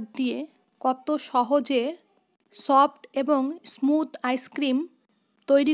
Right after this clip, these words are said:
করে নেওয়া যায়, আজকে আমি আপনাদের সঙ্গে সেই রেসিপিটি শেয়ার করব। দেখে নিশ্চয়ই বুঝতে পাচ্ছেন আইসক্রিমটা কতটা সফট এবং স্মুথ হয়েছে, এটা খেতে ততটাই মজার। চলুন আর বিশেষ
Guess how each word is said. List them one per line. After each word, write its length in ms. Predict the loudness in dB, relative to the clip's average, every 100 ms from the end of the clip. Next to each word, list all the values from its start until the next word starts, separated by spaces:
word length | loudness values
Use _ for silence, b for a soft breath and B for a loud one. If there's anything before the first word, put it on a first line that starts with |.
| 0
করে 160 | -2 -2
নেওয়া 200 | 0 0 0
যায়, 200 | 0 -2 -8 -4 -4
আজকে 200 | -2 -2
আমি 100 | 0 -2
আপনাদের 320 | -2 -2 -4 -4
সঙ্গে 320 | -2 -2 -2 -4 -8 b b -10
সেই 180 | 0 2 2
রেসিপিটি 440 | -2 -4 -6 -4 -4 -2
শেয়ার 180 | -2 -2 0
করব। 220 | 0 0 -6 -8 _ _ _ -8 -4
দেখে 200 | -2 -2 -2
নিশ্চয়ই 320 | -4 -4 -4
বুঝতে 240 | -6 -6 -4
পাচ্ছেন 360 | -4 -6 -8 -8 -8 -12 _ _ _ -6
আইসক্রিমটা 560 | -6 -4 -2 -2 -2 -4 -2
কতটা 400 | -2 -2 -6 -6 -6 -2
সফট 340 | 2 2 -2 _ -6
এবং 160 | -2 -2 -4
স্মুথ 300 | -2 0 -2 -4
হয়েছে, 360 | -2 -2 -4 -10 -12 b b b b -8
এটা 180 | -4 -2 -2 -6 -4
খেতে 320 | -2 0 -2 -2 -2
ততটাই 600 | -4 -2 -4 -2 -2 -2 -2
মজার। 340 | -4 -6 -12 _ _ _ b b -4
চলুন 260 | 0 2 0 -2 -2
আর 80 | -2
বিশেষ 220 | -4 -6